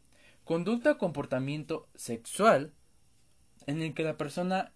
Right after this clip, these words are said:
experimenta excitación y satisfacción sexual mediante el sufrimiento físico o psíquico que inflige a otra persona y que reci-, y que recibe de ella".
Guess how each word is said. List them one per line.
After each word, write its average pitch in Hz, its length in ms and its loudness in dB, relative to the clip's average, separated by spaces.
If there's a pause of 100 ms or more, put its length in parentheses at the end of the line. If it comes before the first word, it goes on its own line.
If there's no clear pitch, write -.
experimenta 151 640 -2
excitación 123 960 -4 (100)
y 160 100 -6
satisfacción 120 800 -6
sexual 131 440 -2 (540)
mediante 208 400 2
el 196 80 -2
sufrimiento 170 720 -6 (100)
físico 143 720 -6 (560)
o 98 160 -8
psíquico 143 720 -4 (920)
que 202 280 2
inflige 139 840 -2 (1500)
a 135 180 2
otra 156 340 2
persona 156 720 2 (260)
y 139 120 -8
que 151 360 -4 (360)
reci-, 113 420 -8
y 127 120 -8
que - 320 -4 (160)
recibe 135 640 -4
de 107 180 -4
ella". 92 280 -10